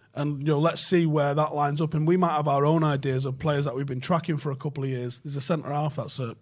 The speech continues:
fucking Swansea that we've had our eye on since he was sixteen. We're gonna try and sign him before he hits that top level.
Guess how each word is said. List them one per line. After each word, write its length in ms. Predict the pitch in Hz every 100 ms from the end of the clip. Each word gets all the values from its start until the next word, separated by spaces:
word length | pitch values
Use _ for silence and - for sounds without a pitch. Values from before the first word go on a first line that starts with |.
| _
fucking 320 | - - - 127
Swansea 460 | 151 139 139 131 131 - - -
that 100 | 143
we've 160 | 151
had 100 | 143
our 160 | 139 127
eye 100 | 139
on 140 | 139 131
since 220 | 139 127
he 40 |
was 120 | 120 -
sixteen. 540 | - - 127 123 117 - - -
We're 100 | 139
gonna 140 | 139 139
try 160 | 147
and 100 | 123
sign 280 | - 151 131
him 180 | 120 120 - _
before 340 | - - 151 135
he 80 | 127
hits 240 | 147 -
that 260 | 139 123 -
top 220 | 160 143
level. 380 | 139 135 113